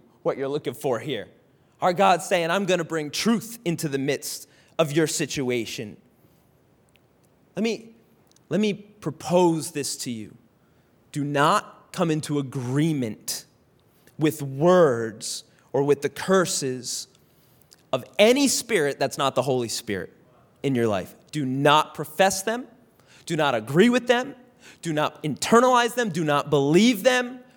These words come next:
Fight those words. Fight those proclamations over your life. The problem is Elijah accepted them. He enabled them, and he let them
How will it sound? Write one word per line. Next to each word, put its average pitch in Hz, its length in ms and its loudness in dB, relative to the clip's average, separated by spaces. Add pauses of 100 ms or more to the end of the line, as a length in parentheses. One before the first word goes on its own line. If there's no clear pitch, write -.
(160)
Fight - 680 2 (320)
those 143 600 2 (100)
words. 117 760 -4 (580)
Fight - 640 2
those 165 220 4
proclamations 135 1200 -4 (580)
over 127 260 2
your 113 180 0
life. 104 520 -6 (1040)
The - 60 -18
problem 170 440 4
is 143 180 -6
Elijah 135 400 -2
accepted - 520 -2
them. 139 160 -8 (400)
He 143 180 -6
enabled 143 460 2
them, 139 360 -2 (840)
and 135 120 -4
he 156 100 0
let 151 260 2
them 139 280 0